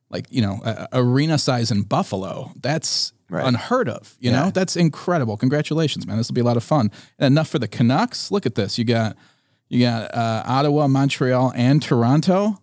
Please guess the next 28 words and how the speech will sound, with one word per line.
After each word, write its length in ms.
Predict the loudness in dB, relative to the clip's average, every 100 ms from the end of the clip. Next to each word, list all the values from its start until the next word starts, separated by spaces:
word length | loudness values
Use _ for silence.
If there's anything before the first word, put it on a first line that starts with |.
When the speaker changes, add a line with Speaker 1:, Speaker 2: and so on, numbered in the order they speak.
| _ -2
Speaker 1:
all 140 | 0
set 240 | 2 0 0
up 180 | -2
back 200 | -4 -4
to 80 | -2
back 180 | 0 0
to 80 | 0
back. 460 | -2 0 -2 -6 -20 _
Speaker 2:
Yeah, 160 | -2 -2
it's 100 | -2
gonna 160 | -2 -2
be 100 | -2
great. 340 | -2 0 -2 -2
And 180 | -2 -2
I 80 |
know 200 | 0 0
he's 200 | 0 0
excited, 640 | 0 0 0 0 0 -2 -2
and, 260 | -2 0 0
um, 500 | -2 -2 -2 -2 -2
he 180 | 0
was 380 | 0 0 -2 -6 -8
fired 280 | -4 -2 -2
up 120 | -4
about 240 | -4 -4
the 80 | -4
announcement. 640 | -4 -2 -2 -4 -2 -4 -6 _ _ _ _ _ -12
And 440 | -8 -8 -8 -10